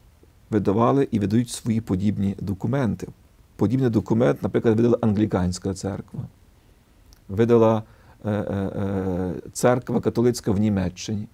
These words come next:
Ось, е, і якраз в, в тому, е, е, значить, різноголоссі думок і навіть, е, послань, ну, дуже було потрібно голосу саме України, української,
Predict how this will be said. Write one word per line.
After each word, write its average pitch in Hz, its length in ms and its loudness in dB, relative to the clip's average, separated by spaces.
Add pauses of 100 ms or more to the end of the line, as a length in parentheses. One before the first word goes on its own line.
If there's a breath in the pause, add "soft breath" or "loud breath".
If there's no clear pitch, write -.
(960 soft breath)
Ось, 104 300 -4
е, 98 280 2 (180)
і 151 140 8
якраз - 680 0 (560 loud breath)
в, - 80 -16
в - 20 -14
тому, 160 420 6 (340 loud breath)
е, 113 60 2
е, 107 460 4
значить, - 240 -2
різноголоссі 127 1160 6 (420)
думок 123 500 4 (260)
і 107 60 0
навіть, 127 520 0 (260)
е, 98 100 0
послань, 123 680 0 (360 soft breath)
ну, 110 100 -2
дуже 147 280 2
було 123 200 0
потрібно 101 520 -2
голосу 87 540 -2
саме 101 400 -2
України, 123 800 0 (140)
української, 120 920 -4